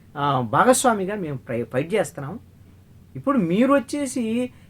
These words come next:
ఓడిపోయిన తర్వాత కూడా అప్పుడు గెలి-, అప్పుడు ప్రభుత్వంలో ఉండి మీరు ప్రజలకు చేసింది ఏం లేదు. ఇప్పుడు కూడా మీరు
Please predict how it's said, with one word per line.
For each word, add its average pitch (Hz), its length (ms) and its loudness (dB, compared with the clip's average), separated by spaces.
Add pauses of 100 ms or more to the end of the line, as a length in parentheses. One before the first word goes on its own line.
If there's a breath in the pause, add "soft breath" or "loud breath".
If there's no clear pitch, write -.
(120)
ఓడిపోయిన 262 500 6
తర్వాత 247 320 2
కూడా 220 180 0
అప్పుడు 190 260 0
గెలి-, 147 300 -2 (300 loud breath)
అప్పుడు 147 260 0
ప్రభుత్వంలో 196 640 6
ఉండి 254 200 2
మీరు 233 200 0
ప్రజలకు 214 420 0
చేసింది 202 380 -2
ఏం 156 100 -2
లేదు. 127 140 -2
ఇప్పుడు 320 260 0
కూడా 302 300 2 (340 loud breath)
మీరు 254 200 8